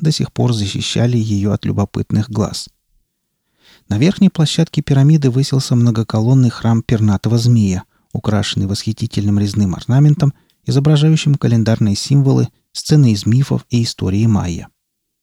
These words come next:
Кассандра сама придумала это название, когда заметила часто повторяющийся в рельефах мотив,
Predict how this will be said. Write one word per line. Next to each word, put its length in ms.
Кассандра 440
сама 320
придумала 460
это 180
название, 540
когда 280
заметила 480
часто 320
повторяющийся 800
в 40
рельефах 500
мотив, 400